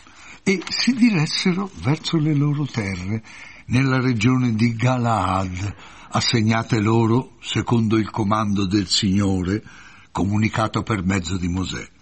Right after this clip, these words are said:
Quando i soldati di Ruben, di Gad e di metà della tribù di Manasse arrivarono a Galgalà,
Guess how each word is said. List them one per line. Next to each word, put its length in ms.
Quando 360
i 80
soldati 680
di 160
Ruben, 800
di 120
Gad 580
e 120
di 140
metà 560
della 240
tribù 500
di 140
Manasse 640
arrivarono 840
a 180
Galgalà, 960